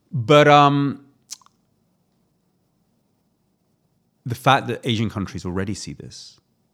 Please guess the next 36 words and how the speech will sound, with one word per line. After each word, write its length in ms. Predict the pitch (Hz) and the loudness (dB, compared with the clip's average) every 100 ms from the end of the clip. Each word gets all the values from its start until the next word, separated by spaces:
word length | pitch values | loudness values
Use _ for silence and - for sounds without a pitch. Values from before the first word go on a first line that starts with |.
| _ _ _ _ _ - | _ _ _ _ _ -16
as 120 | 92 | -14
interlinked, 460 | 85 - - 120 - | -16 -18 -20 -20 -10
and 120 | 110 | -8
Australia 440 | 95 - 113 113 | -8 -4 -2 -2
and 100 | 98 | -2
New 100 | 90 85 | -4 -6
Zealand 300 | 98 87 80 | -8 -8 -10
were 80 | 82 | -12
very 380 | - 107 175 - | -8 -6 -6 -8
early 200 | 78 80 | -14 -16
backers. 440 | 71 - - - | -20 -20 -20 -14
Very 200 | 98 104 | -10 -8
interesting 280 | 110 107 107 | -8 -10 -12
talking 140 | 101 92 | -12 -12
to 60 | |
people 140 | - 95 | -12 -12
from 160 | 98 | -10
New 100 | 92 | -8
Zealand 360 | 95 165 107 80 | -6 -6 -6 -8
who 100 | 92 | -10
at 60 | |
first 200 | 85 95 | -8 -8
were 60 | 104 | -8
like, 140 | 92 | -10
"Is 100 | 131 | -10
this 180 | 127 - | -12 -8
our 100 | 190 | -6
war?" 200 | 190 220 | -6 -6
And 60 | 190 | -6
they're 80 | 90 | -8
like, 160 | - | -10
"Oh, 80 | 98 | -14
yes, 340 | 82 104 117 | -14 -16 -14
it 80 | - | -14
is 100 | 131 | -14
actually." 420 | 85 - - - | -14 -18 -20 -20